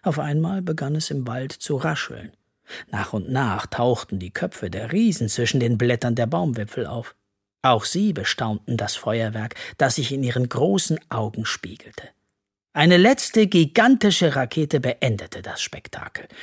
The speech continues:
Sie explodierte mit einem ohrenbetäubenden Knall und übersäte den ganzen Himmel mit blitzenden Sternen.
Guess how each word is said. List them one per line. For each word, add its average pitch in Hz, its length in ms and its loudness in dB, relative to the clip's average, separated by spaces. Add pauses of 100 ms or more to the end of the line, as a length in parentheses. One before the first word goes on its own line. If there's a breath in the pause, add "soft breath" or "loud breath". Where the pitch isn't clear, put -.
(280 loud breath)
Sie 104 160 -2
explodierte 170 840 6
mit 165 140 8
einem 165 240 6
ohrenbetäubenden 160 1040 6
Knall 180 400 4 (420 loud breath)
und 117 120 -2
übersäte 151 600 6
den 160 220 4
ganzen 214 440 6
Himmel 165 420 6
mit 127 260 0
blitzenden 135 680 2
Sternen. 101 600 -6